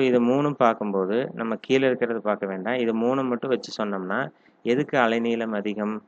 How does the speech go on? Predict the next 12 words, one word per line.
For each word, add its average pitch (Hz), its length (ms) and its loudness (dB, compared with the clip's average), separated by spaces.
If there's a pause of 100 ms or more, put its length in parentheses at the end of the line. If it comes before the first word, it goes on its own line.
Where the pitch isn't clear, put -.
(140)
அப்படின்னா 104 340 -4
நமக்கு 127 280 -2
தெரியும், 113 460 -2
வி 113 220 0
ஆர்-னுடைய 127 440 2
அலைநீளம் 104 400 -2
தான் 123 160 -2
அதிகம். 98 320 -4 (800)
அப்புறம் 120 420 0 (640)
வி 127 220 -2 (100)
பி-னுடைய 135 500 2
அலைநீளம், 113 580 2